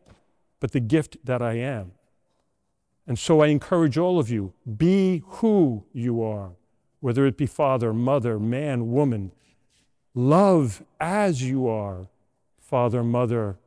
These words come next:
man, woman. Because at the heart of overcoming our sin is love. And so in the next few days, as we f-, make our final preparations, as we wait patiently for the coming of our Lord,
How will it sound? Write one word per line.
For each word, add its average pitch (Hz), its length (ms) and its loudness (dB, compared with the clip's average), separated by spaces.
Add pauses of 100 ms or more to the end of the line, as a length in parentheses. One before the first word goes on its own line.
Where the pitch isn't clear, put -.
man, 117 440 -4
woman. 104 420 -6 (1160)
Because 123 480 -4
at 151 240 -8
the 139 80 -10
heart 170 380 -4
of 120 240 -10 (640)
overcoming 165 560 -2
our 151 140 -4
sin 220 480 -8 (600)
is 120 380 -2
love. 113 560 -10 (1080)
And 107 120 -10
so 160 300 4
in 135 100 4
the 127 180 0
next 160 280 -2
few 196 200 -2
days, 165 600 -2
as 117 120 -4
we 127 80 0
f-, - 240 -8
make 143 180 -2
our 143 100 2
final 160 340 -4
preparations, 170 640 -2
as 107 140 -2
we 123 140 0
wait 123 320 2
patiently 180 540 -2
for - 140 -6
the 127 80 -4
coming 175 340 -4
of 180 100 -4
our 185 120 -2
Lord, 185 460 -2